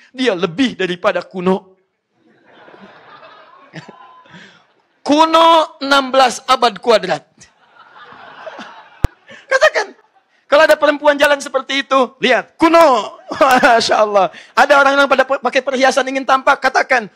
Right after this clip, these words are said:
kuno. Baik. Ada perempuan buka aurat bagian kepala, katakan, kuno. Jelas ya?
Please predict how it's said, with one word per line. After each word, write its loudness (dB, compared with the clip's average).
kuno. 4
Baik. -8
Ada 2
perempuan -2
buka 0
aurat 2
bagian -2
kepala, 0
katakan, 0
kuno. 0
Jelas 0
ya? 2